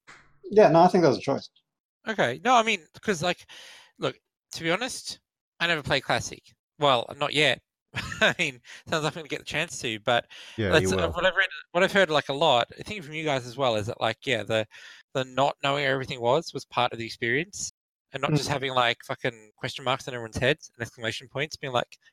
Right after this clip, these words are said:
Speaker 2: "Go here, go here, go here, go here."
Speaker 3: Well, they
Speaker 1: I
Speaker 3: did
Speaker 1: think they
Speaker 3: have
Speaker 1: still
Speaker 3: that.
Speaker 1: had question marks.
Speaker 3: Yeah, they still had that, but, like, the thing about it, it was, um, you, you, like, you didn't know where to go, essentially. Like,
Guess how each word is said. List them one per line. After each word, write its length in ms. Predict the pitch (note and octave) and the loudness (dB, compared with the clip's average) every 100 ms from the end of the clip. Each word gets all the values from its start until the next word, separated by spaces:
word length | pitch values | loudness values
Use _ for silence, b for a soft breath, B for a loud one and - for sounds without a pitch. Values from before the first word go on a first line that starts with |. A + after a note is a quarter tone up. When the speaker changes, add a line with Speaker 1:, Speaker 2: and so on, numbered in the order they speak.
| - | -2
Speaker 2:
"Go 120 | B2+ | 0
here, 160 | A#2 C3 | 0 0
go 160 | A#2+ | 0
here, 180 | A2+ B2 | 0 -2
go 100 | A#2 | -2
here, 160 | G#2+ A#2+ | -2 -4
go 100 | - | -4
here." 260 | G#2+ A#2+ D#3+ - _ _ - | -4 -4 -4 -6 _ _ -2
Speaker 3:
Well, 280 | B2 A#2 A2+ | 4 6 6
they 180 | A2 A#2 | 4 6
Speaker 1:
I 20 | |
Speaker 3:
did 80 | D3 | 6
Speaker 1:
think 80 | A2+ | 6
they 60 | |
Speaker 3:
have 100 | A#2 | 4
Speaker 1:
still 140 | F2+ F2+ | 4 2
Speaker 3:
that. 200 | E2 - | 4 2
Speaker 1:
had 80 | - _ - | -2 _ -12
question 240 | G#2 G#2+ | -10 -6
marks. 360 | F#2+ - - - _ _ G#2 | -6 -6 -10 -16 _ _ -4
Speaker 3:
Yeah, 260 | G2+ F#2 | 0 0
they 140 | F2 A2 | 0 -2
still 220 | - D3 | 2 4
had 200 | A2 F#2+ | 4 2
that, 240 | F2+ F2 - | 0 -2 -2
but, 120 | G2+ | -2
like, 300 | G#2+ G#2+ - - b b - | 2 0 -2 -16 b b -4
the 80 | A2+ | -2
thing 240 | C#3 C3+ | 2 2
about 280 | G#2+ G#2 G2+ | 4 4 4
it, 280 | F#2+ F#2 - | 2 0 0
it 240 | G#2 G2+ | 0 0
was, 480 | G2 F#2+ F#2+ F2+ F2+ | 0 0 0 -2 -2
um, 640 | G2 F#2+ F2+ F2+ F2+ F2 - | 0 0 0 -4 -6 -8 -12
you, 360 | - F#2+ F#2+ E2 | -8 -4 -4 -6
you, 220 | - G2+ E2 _ - | -6 -8 -8 _ -6
like, 200 | G2+ - | -6 -4
you 40 | F#2+ | -4
didn't 240 | F#2+ F2+ | -4 -6
know 720 | F#2+ F#2 F2 F#2 F#2+ G2 G2 - | -6 -4 -2 -2 -2 -2 -6 -6
where 640 | F2+ F2+ F2+ F2+ F2 E2+ | -4 -2 0 -2 -2 -4
to 180 | - F#2 | -8 -10
go, 400 | - E2+ F#2 G#2+ | -4 -2 -2 -2
essentially. 560 | G2+ - G#2 - A2 A#2 | -6 -6 -6 -6 -4 -2
Like, 320 | G2+ F2+ F2 | 0 -2 -4